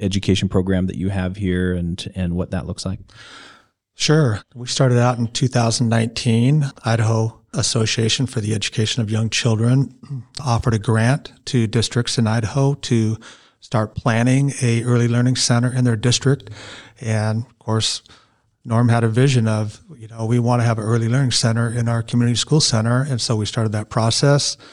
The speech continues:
Speaker 2: We started planning the early learning center. I knew nothing about preschools at the time, but we just go forward in faith and we learn and we take direction from people who do know what's going on.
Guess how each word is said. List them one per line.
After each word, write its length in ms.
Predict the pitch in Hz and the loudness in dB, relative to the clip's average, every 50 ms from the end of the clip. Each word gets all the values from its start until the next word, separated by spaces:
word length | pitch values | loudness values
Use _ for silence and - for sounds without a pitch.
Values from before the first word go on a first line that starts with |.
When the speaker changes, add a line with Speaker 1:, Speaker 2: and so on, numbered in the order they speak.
| - - - _ _ _ _ - | -20 -20 -20 _ _ _ _ -8
Speaker 2:
We 60 | - | -4
started 280 | - - 113 104 104 - | -2 0 -2 -2 -4 -8
planning 460 | - - 120 117 117 123 127 127 123 | -6 -4 -2 0 2 2 2 2 2
the 100 | 120 113 | 0 0
early 240 | 113 120 123 123 120 | 0 0 0 2 2
learning 280 | 120 120 120 127 123 | 2 2 2 0 0
center. 500 | - - 131 123 127 135 139 143 139 - - - - - | 0 2 2 2 4 4 2 0 0 -2 -8 -18 -8 -4
I 120 | 104 104 | -2 -2
knew 160 | 104 113 113 | 0 0 0
nothing 300 | 107 110 120 - 151 131 | 2 0 0 0 0 0
about 280 | 123 110 120 110 107 - | 0 0 0 -2 -4 -6
preschools 500 | - 113 113 - - - 117 107 101 - | -10 -8 -8 -8 -4 -2 -2 0 0 0
at 60 | 110 | -2
the 80 | - 110 | -4 -4
time, 480 | - - 117 104 104 113 123 139 139 - - - - - - - _ _ _ _ _ 123 | -2 0 0 0 0 0 0 0 -2 -4 -8 -16 -20 -20 -20 -20 _ _ _ _ _ -14
but 400 | 110 - 113 107 110 113 - - | -4 -2 0 0 0 0 -2 -6
we 140 | 110 107 107 | -8 -8 -6
just 240 | 104 110 101 - | -4 -4 -4 -4
go 140 | - 120 110 | -4 -4 -4
forward 320 | 104 - - 117 113 113 113 | -4 -2 0 0 2 2 0
in 100 | 110 110 | -2 -4
faith 680 | - - 135 135 131 120 110 120 120 - - - - - | -4 -2 0 2 2 4 2 0 -2 -4 -10 -16 -10 -6
and 400 | 113 110 110 110 110 110 104 - | -4 -2 0 0 0 -2 -2 -4
we 160 | - 107 107 | -4 -2 -2
learn 400 | 107 110 113 117 123 127 139 143 | 0 0 2 2 2 2 2 0
and 240 | 127 123 117 113 113 | -2 -4 -4 -4 -4
we 100 | 110 110 | -6 -4
take 240 | - - 113 107 - | -2 -2 -2 -2 -2
direction 480 | - 110 110 113 113 - - - 117 | -2 0 0 0 0 -2 -4 -4 -4
from 440 | 113 - - 107 107 107 107 110 110 - _ _ _ | -2 -2 -2 -2 -2 -2 -4 -6 -8 -10 _ _ _
people 260 | - 127 123 - 127 | -4 -4 -2 -2 -4
who 180 | 101 104 110 104 | -6 -6 -10 -8
do 200 | 98 123 127 151 | -2 2 4 4
know 220 | 156 135 117 117 | 6 4 4 4
what's 240 | 113 107 110 110 - | 2 0 0 -2 -2
going 320 | - - 113 113 110 110 113 | -2 0 0 0 0 0 0
on. 420 | 110 110 113 120 131 143 143 131 | 0 0 0 0 0 0 0 -2